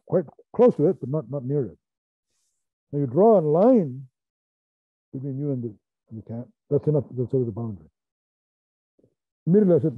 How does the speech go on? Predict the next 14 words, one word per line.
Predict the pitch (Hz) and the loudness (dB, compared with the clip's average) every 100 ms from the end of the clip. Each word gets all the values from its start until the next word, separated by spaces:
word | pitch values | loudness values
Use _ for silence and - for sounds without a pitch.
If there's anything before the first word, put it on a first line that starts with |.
| 120 | -2
what | 180 | 0
we | 165 | 2
have | 175 | 2
is | 147 | 0
a | |
neural | 143 190 156 | 2 2 2
correlate | - 214 180 123 107 _ _ - | 0 0 0 -4 -12 _ _ -12
in | 135 | -6
our | 151 | -6
experiment | 147 165 143 | -4 -6 -6
with | 117 | -10
synesthesia, | 139 120 160 117 110 113 _ | -12 -8 -6 -6 -12 -18 _
neural | 123 165 143 | -4 -2 -2
correlate | - 170 131 113 | -2 -2 -4 -8